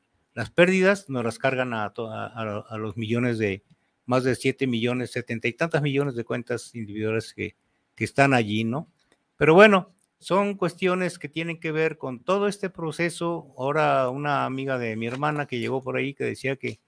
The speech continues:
ni ella ni su esposo tenían pensión del imss.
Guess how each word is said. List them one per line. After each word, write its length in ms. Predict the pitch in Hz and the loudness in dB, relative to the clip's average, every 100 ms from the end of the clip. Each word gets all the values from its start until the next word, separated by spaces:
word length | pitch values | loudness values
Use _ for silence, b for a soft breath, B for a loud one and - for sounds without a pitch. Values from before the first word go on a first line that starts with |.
| _ _ _ - | _ _ _ -4
ni 240 | 127 139 | 2 4
ella 240 | 151 160 | 6 4
ni 140 | 143 117 | 2 -2
su 100 | 120 | -6
esposo 400 | - 147 139 147 | -6 -6 -4 -4
tenían 600 | 135 135 143 147 147 139 _ _ _ | -4 -2 -2 -2 -4 -10 _ _ _
pensión 640 | - 147 151 185 208 208 - _ _ _ _ _ | -2 -2 0 0 0 -4 -18 _ _ _ _ _
del 200 | 139 190 | -10 -10
imss. 360 | 254 233 _ | -12 -18 _